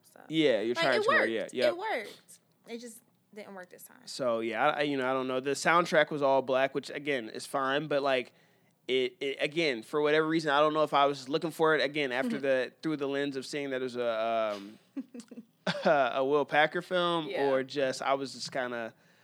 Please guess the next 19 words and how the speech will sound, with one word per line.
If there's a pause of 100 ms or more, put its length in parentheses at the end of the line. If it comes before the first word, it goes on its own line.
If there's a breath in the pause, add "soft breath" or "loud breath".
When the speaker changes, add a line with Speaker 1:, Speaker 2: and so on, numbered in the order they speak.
(800 soft breath)
Speaker 2:
fed
up
with
the
movie
at
the,
a
certain
point,
but,
um, (340)
but
it
felt,
even
that
felt
forced.